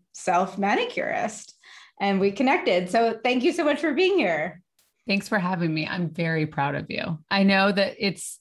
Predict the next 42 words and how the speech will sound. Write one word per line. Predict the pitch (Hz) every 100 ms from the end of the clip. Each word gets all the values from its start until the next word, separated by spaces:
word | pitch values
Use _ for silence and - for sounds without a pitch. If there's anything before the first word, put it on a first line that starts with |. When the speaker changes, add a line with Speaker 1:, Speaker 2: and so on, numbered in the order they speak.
| -
Speaker 2:
it's | 208
not | 214 196 208
something | 220 214
that | 196 -
everybody | 185 185 180 170
thought | 175 165
they | 165
would | 175 160
be | 165
doing, | 165 165 175 185
but | 185
now | 175 170 170
that | 170 -
everyone's | - 160 160 156
painting | 165 156 156
their | 156
own | 156
nails, | 151 151 165
they're | 180
like, | 170 -
"This | 214 427
is | 427
actually | 440 - 349
really | 262 233 226
nice | 220 208 160 -
and | 175
a |
good | 156 185 160
Zen | 185 185
moment." | 170 170 151 196 -
So | - 151 - -
Speaker 1:
Totally. | 254 240 214 196 160 185 202 -
I | 214
love | 208 208 202
it. | 180 180 180 - - _
So | 269
let's | 285 415 -
start | 427 415
at |
the | 415 330
beginning | 202 240 240 233 233
of | 233 208 208 202 196